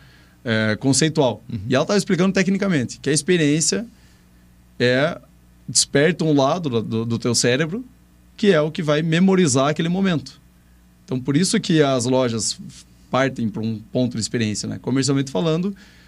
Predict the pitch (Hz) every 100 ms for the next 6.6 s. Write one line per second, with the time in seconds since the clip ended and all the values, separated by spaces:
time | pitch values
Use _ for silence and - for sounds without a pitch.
0 | _ - 120 110 110 120 131 139 147 151
1 | 135 156 151 147 151 135 127 127 127 123
2 | 143 - 127 135 151 147 170 165 160 151
3 | 156 151 185 165 143 117 - _ _ _
4 | - 123 131 170 165 185 185 180 151 139
5 | 117 143 139 156 151 - 147 175 196 185
6 | 185 196 185 170 147